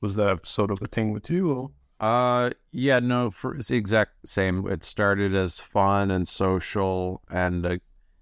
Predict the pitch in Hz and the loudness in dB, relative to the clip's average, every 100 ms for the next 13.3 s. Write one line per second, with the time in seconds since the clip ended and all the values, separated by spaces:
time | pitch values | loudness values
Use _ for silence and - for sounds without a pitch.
0 | _ - 104 117 113 113 113 - 113 98 | _ -6 0 2 2 2 0 0 -2 0
1 | 113 95 78 87 90 92 92 - 95 92 | 0 0 0 2 2 0 -2 -2 -2 -2
2 | 87 87 85 92 85 87 87 - 92 87 | 0 -2 -2 -4 -4 -4 -6 -6 -6 -8
3 | - 90 85 92 - - 87 92 90 - | -2 -2 -2 -6 -8 -8 -6 -6 -6 -4
4 | 90 85 87 98 98 98 95 - - 101 | -2 -4 -4 -4 -2 -4 -6 -10 -12 -10
5 | 90 - - 120 135 120 135 120 120 110 | -10 -12 0 2 2 2 0 2 2 2
6 | 107 101 - 101 98 85 - 101 92 95 | 2 0 0 0 0 -2 -4 -4 -2 -4
7 | 92 90 80 92 87 - - 98 90 82 | -2 -2 -4 -4 -4 -2 0 2 0 -2
8 | 85 85 - - _ _ _ - 95 90 | -4 -6 -12 -20 _ _ _ -6 -4 -4
9 | - 104 95 90 87 - - 92 - 90 | -2 0 0 0 -4 -4 -4 -2 2 0
10 | 90 - - 90 85 87 82 90 90 87 | 0 -6 -4 -2 -4 -6 -6 -8 -6 -4
11 | 85 82 85 87 - - - 98 95 92 | -4 -4 -4 -4 -6 -6 -2 0 0 -2
12 | 85 - 90 87 92 - 90 87 90 85 | -4 -6 -8 -4 -4 -4 -4 0 0 0
13 | 87 85 80 | -4 -6 -8